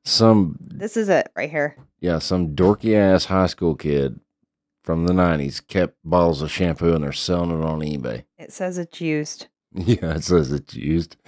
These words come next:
Speaker 1: How do you know what's in there? <laughs>
Speaker 2: Oh, yeah, that stuff. Oh, man. Yeah, that was my whole high school years was that shampoo. It was awesome.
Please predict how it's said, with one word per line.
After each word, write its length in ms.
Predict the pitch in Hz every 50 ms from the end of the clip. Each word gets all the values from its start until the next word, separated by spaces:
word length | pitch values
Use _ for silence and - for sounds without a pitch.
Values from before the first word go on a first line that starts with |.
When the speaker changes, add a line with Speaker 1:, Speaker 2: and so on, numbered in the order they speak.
| - - - - _ _
Speaker 1:
How 100 | - 95
do 80 | 98 117
you 80 | 123
know 160 | 120 120 110 110
what's 240 | 107 110 90 -
in 160 | 101 92 85 71
there? 300 | - - - - 82 -
<laughs> 760 | - - - - - - - - - - - - - - - 147 -
Speaker 2:
Oh, 500 | 285 294 294 330 269 233 240 202 196 190 - _ _ - 277 - - - - 294 285 240 226 208 - _ _ _ _
yeah, 360 | - - 196 214 190 175 175 175
that 400 | 175 190 190 190 208 208 - -
stuff. 500 | - - 247 247 254 262 262 247 - - -
Oh, 240 | - 202 202 196 185
man. 440 | 185 175 170 170 165 165 165 170 147 - _ _ _ _ _ _ _ _ _ _ _ _ _ - _ _ _ _ _ _ _ _ _ _ _ _ _ _ _
Yeah, 260 | 151 151 147 143 147
that 200 | 147 151 143 -
was 340 | - 143 151 - - - - _ _ _ _ _ _ _ _ _ _ _ _ _ _ _
my 140 | - 156 160
whole 180 | 156 151 143 143
high 160 | 139 143 143
school 440 | 143 - - - - - - 147 - _ _ _ _
years 380 | 151 143 139 143 143 143 -
was 120 | 147 147 147
that 160 | 147 - -
shampoo. 460 | - - 147 147 147 151 143 143 139 _ _ _ _ _ _ _ _ _ _ _ _ _ _ _ _ _ _ _ _ - 247
It 60 | 165
was 140 | 151 147 151
awesome. 420 | 147 147 147 - - 151 147 147